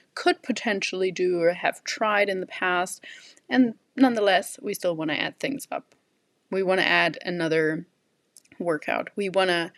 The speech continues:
whatever it might be. But instead, if we just strip things back to the most important, okay, what's most important? Health. What's most important? Family. What's most important?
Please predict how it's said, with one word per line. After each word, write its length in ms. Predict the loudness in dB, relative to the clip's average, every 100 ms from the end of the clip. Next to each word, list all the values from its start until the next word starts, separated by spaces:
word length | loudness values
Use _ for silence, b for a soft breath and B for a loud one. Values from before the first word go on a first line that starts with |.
| 0
whatever 340 | 4 4 2
it 100 | -2
might 240 | -2 -4
be. 340 | 0 -2 -2 -12 _ _
But 240 | 0 0 _ -8
instead, 500 | -8 -6 0 2 2
if 140 | 0
we 80 | -8
just 380 | -4 -4 -6 _ -14
strip 440 | -12 -6 -6 -6
things 360 | -4 -2 -4 -2
back 500 | 0 2 0 -6 -12
to 100 | -6
the 80 | -4
most 260 | -2 -4 -6
important, 640 | -6 -4 -4 -2 -4 -6 -10
okay, 240 | -6 -2
what's 360 | 0 0 0 -2
most 200 | -4 -4
important? 380 | -6 -6 -6 -8
Health. 300 | -8 -8 _ _ _
What's 200 | -4 -2
most 240 | -4 -4
important? 460 | -6 -4 -6 -4 -8
Family. 380 | -4 -4 -4 -10 _
What's 180 | 0 0
most 220 | 0 -4
important? 480 | -6 -6 -6 -4 -10